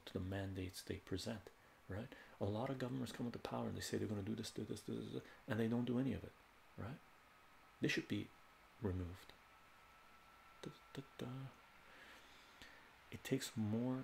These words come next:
to be a fascist than just being a capitalist and imperialist.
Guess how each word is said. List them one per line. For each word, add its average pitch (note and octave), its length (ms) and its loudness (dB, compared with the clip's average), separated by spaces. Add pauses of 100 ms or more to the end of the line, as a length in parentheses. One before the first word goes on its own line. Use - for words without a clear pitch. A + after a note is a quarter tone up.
(160)
to - 80 -8
be A#2 120 4
a G#2+ 40 2
fascist G#2+ 540 -2
than F#2 140 0
just - 280 -2
being G2+ 240 2
a - 360 -8
capitalist G2+ 640 0 (380)
and F#2 100 -2
imperialist. F2+ 760 -2